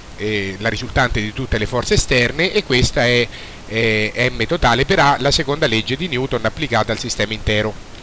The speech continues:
La domanda potrebbe essere, eh, calcola il coefficiente d'attrito statico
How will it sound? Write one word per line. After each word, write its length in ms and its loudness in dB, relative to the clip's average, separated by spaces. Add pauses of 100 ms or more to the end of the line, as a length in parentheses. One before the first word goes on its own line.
(320)
La 160 2
domanda 400 4
potrebbe 400 4
essere, 480 4
eh, 420 0
calcola 440 0
il 120 0
coefficiente 600 0
d'attrito 380 -4
statico 600 0